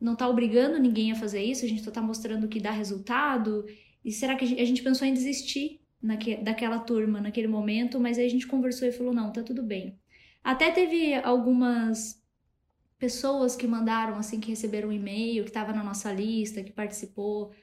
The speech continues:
do, do evento antes, que falaram, nossa, cês, sério, cês tão fazendo funil de vendas agora? Tipo, a gente recebeu uns e-mails assim, ficou meio mal. Mas eu falei, Dani, vamos seguir porque a gente conversou, né?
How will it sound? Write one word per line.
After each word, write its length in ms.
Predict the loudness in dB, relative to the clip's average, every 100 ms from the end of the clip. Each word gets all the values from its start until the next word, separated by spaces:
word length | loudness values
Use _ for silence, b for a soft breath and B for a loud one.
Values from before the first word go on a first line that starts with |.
| B _
do, 340 | -4 -4 -4
do 120 | -4 -4
evento 380 | -2 -4 -4
antes, 720 | -2 0 0 0 -2 -6 -6 b b b _
que 100 | -4
falaram, 380 | 0 0 0 0
nossa, 420 | 0 2 2 0
cês, 380 | -2 -4 -6 -12
sério, 460 | -12 0 2 2 0
cês 160 | -2
tão 100 | -4
fazendo 240 | -4 -2 -2
funil 320 | 0 0 2
de 120 | 0
vendas 460 | 0 2 2 2 0
agora? 520 | -4 -4 -4 -2 -4
Tipo, 280 | -8 -10 -6
a 60 |
gente 180 | -4 -2
recebeu 300 | -2 -2 0
uns 160 | 2 4
e-mails 340 | 2 2 0
assim, 460 | -2 -4 0 2 2
ficou 260 | -2 -2
meio 220 | 0 0 0
mal. 420 | 0 0 -2 -6 B B
Mas 140 | -2 0
eu 80 |
falei, 300 | 0 0 2
Dani, 340 | 2 2 2 -2
vamos 240 | 0 0
seguir 420 | 0 0 0 0
porque 720 | -2 -6 -4 -2 0 0 0 -4
a 220 | _ -8
gente 120 | -2
conversou, 520 | 0 2 0 0 -2
né? 280 | 0 0 0